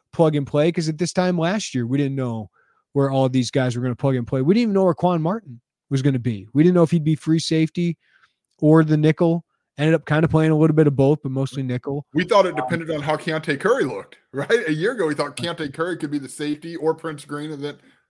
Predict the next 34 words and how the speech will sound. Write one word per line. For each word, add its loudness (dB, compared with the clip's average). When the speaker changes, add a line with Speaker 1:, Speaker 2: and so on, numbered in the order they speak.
Speaker 2:
so, -6
like, -2
that's, -4
it -10
is, -8
I 0
think 0
Speaker 1:
And 4
Speaker 2:
there's 2
Speaker 1:
Keontae 0
Speaker 2:
more 4
Speaker 1:
Curry 8
Speaker 2:
unknown. -2
Speaker 1:
reportedly 4
had 0
a -2
great -2
<laughs> 0
spring. 2
Speaker 2:
Had, 0
it -6
sounded -10
like -6
he -6
had -4
a -8
ton -6
of -8
interceptions. -8
Uh, -8
so, -10
yeah, -6
man, -10
it's, -10